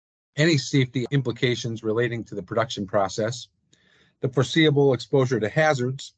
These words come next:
and the possible adjacent hazards. Each span of control can cover sections of a machine, an entire machine, or a group of machines, Eitzman says. Task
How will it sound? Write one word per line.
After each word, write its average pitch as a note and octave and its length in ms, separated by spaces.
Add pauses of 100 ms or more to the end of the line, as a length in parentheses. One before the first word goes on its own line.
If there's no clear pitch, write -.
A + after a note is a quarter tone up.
(440)
and D3+ 180
the C#3 60
possible A#2+ 580
adjacent G#2+ 480
hazards. - 560 (1600)
Each G#3 160
span D#3+ 300
of C#3 100
control C#3 460
can A#2 220
cover A#2+ 300
sections B2 460
of A2 80
a G#2+ 40
machine, D#3+ 600
an A2 140
entire D3+ 340
machine, D3 540
or A#2+ 160
a A2 60
group C3 280
of F#2 120
machines, D#2+ 540
Eitzman F2+ 340
says. F2+ 380 (800)
Task C#3 480